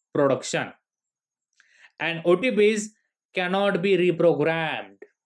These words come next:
Again, the another type of memory which is can't be reprogrammed. The next is erasable programmable read-only memory. As the name implies is erasable, it is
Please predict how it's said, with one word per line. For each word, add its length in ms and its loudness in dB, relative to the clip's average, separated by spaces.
Again, 520 -2
the 120 -4
another 400 -2
type 200 -2
of 160 -2
memory 340 -2
which 180 -6
is 160 -6
can't 380 -2
be 240 -2
reprogrammed. 440 -2
The 80 -2
next 320 0
is 340 0
erasable 560 0
programmable 600 2
read-only 380 2
memory. 380 -2
As 240 -2
the 80 2
name 240 0
implies 420 0
is 320 -2
erasable, 640 0
it 200 -4
is 260 -2